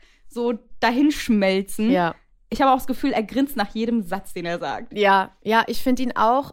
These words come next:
Speaker 2: ähm, ich muss sagen, ich war vorher so absolut überhaupt nicht informiert über ihn und bin da so unvoreingenommen reingerutscht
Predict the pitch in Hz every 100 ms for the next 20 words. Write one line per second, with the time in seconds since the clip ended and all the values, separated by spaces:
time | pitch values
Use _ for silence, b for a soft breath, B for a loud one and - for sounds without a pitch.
0 | - 240 240 233 - 254 247 233 247 -
1 | - 226 - - 269 269 240 208 226 226
2 | 226 220 b b b b b _ 262 269
3 | - 269 254 _ 277 269 254 - 262 220
4 | 220 - 208 202 190 160 151 - 160 208
5 | 330 b b b _ 240 247 240 226 -
6 | 214 269 269 240 277 - 349 - - 240
7 | 240 233 226 214 196 214 392 359 220 269
8 | - - - -